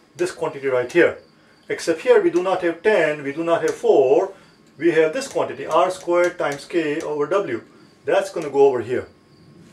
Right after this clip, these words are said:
So they can, they should be able to assemble one car. They should be able to assemble one car, not cars, in how many hours? In, in X, right here, X over this quantity,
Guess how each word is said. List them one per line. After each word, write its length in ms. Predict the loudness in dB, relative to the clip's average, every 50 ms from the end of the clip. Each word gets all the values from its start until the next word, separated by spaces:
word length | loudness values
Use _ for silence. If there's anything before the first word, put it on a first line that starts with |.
| -20 -20 -20 -20 -20 -20 -20 -20 -20 -14 -10
So 160 | -8 -8 -4
they 160 | -2 -2 -4
can, 180 | -4 -6 -8 -6
they 120 | -6 -6
should 200 | -6 -6 -6 -4
be 80 | -2 -2
able 120 | -2 -2
to 80 | -4 -6
assemble 340 | -6 -6 -6 -6 -6 -6
one 300 | -6 -2 -2 -2 -2 -2
car. 520 | -4 -4 -6 -4 -2 0 0 0 0 -2 -6 -16 -20 -20 _ _ _ _ _ _ _ _ _ -20 -20 -14
They 120 | -12 -10 -10
should 180 | -10 -10 -10
be 80 | -6 -6
able 140 | -4 -4 -4
to 80 | -6
assemble 360 | -8 -8 -8 -8 -8 -8 -8 -4
one 220 | -2 -2 -2 -4
car, 460 | -4 -4 -4 -4 -4 -4 -6 -6 -6 -10 -12
not 240 | -10 -8 -8 -8 -6
cars, 560 | -2 -2 0 2 2 2 2 2 0 -4 -8 -20 -20 -20 -20 -18 _ -6
in 200 | -4 -4 -4 -2
how 140 | 0 2 2
many 180 | 2 2 2
hours? 420 | 2 2 2 2 0 -6 -10 -14 -20 _ _ _ -12
In, 460 | -10 -8 -6 -4 -4 -4 -4 -6 -8 -12 -20 -20 -20 -20 -20 -20 -20 -20 -20 -20 -20 -20 -20 -20 -20 -18 -12 -8
in 540 | -6 -4 -4 -4 -6 -8 -10 -10 -10 -12 -14 -20 _ _ _ -20 -20 -20 _ _ _ _ _ _ _ _ -20 -20 -20 -20 -20 -20 -20 -20 -20 -8 -2
X, 440 | 0 0 0 0 -4 -10 -12 -14 -10 -8
right 180 | -6 -6 -6
here, 280 | -4 -4 -4 -4 -4 -2 0
X 340 | 0 0 0 -2 -8 -18 -20 _ _ -6
over 640 | -2 2 2 2 2 0 -2 -4 -4 -4 -6 -8 -10 -10
this 160 | -10 -10 -8
quantity, 460 | -6 -6 -6 -6 -6 -8 -12 -12 -12